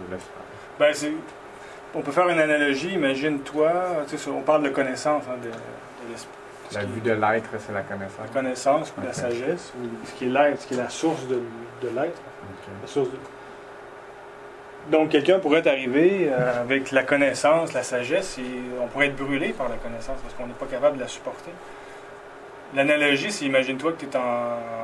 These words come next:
Speaker 2: secondaire un, puis quelqu'un de fin de ma-, maîtrise en mathématiques arrive, ben voici,
Speaker 1: Oui,
Speaker 2: tu
Speaker 1: non,
Speaker 2: dis
Speaker 1: ça,
Speaker 2: ça,
Speaker 1: ben ça, je
Speaker 2: tu te
Speaker 1: comprends.
Speaker 2: brûlerais,
Speaker 1: Oui,
Speaker 2: tu sais.
Speaker 1: oui, ben ça, oui, je comprends,
Speaker 2: Dans
Speaker 1: mais
Speaker 2: ça.
Speaker 1: je veux dire, mais je veux dire,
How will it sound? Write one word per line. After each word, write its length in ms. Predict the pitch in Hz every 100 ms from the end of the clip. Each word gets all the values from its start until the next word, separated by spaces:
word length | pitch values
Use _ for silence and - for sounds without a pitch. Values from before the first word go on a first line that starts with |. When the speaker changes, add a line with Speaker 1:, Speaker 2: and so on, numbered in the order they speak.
| 113 117 - -
Speaker 2:
secondaire 560 | - 127 127 123 120
un, 160 | 139 117 104
puis 80 | -
quelqu'un 360 | 131 131 151 156
de 240 | 127 120 117 113 - -
fin 460 | - - 143 147 143
de 260 | 135 123 123 127
ma-, 160 | 127 123 - -
maîtrise 540 | 135 123 - 160 175 143
en 140 | 127
mathématiques 580 | 127 123 131 123 170 -
arrive, 280 | - 151 160
ben 100 | 131
voici, 320 | 131 131 -
Speaker 1:
Oui, 60 | 113
Speaker 2:
tu 60 | 127
Speaker 1:
non, 80 |
Speaker 2:
dis 80 | 139
Speaker 1:
ça, 60 | 139
Speaker 2:
ça, 120 | 160
Speaker 1:
ben 120 | 151
ça, 140 | 110 147
je 60 | 131
Speaker 2:
tu 60 |
te 40 | 120
Speaker 1:
comprends. 300 | 113 143 139
Speaker 2:
brûlerais, 320 | 143 135 147
Speaker 1:
Oui, 60 | 139
Speaker 2:
tu 80 | 139
sais. 140 | 123
Speaker 1:
oui, 60 | 113
ben 140 | 107 104
ça, 120 | - 95 95 92 -
oui, 80 | 107 107
je 60 |
comprends, 220 | 95 101 117
Speaker 2:
Dans 80 | 123
Speaker 1:
mais 40 |
Speaker 2:
ça. 140 | 117 107
Speaker 1:
je 60 | 110
veux 140 | 113 117
dire, 80 | - - - -
mais 120 | 113
je 100 | 107
veux 60 | 110
dire, 180 | 120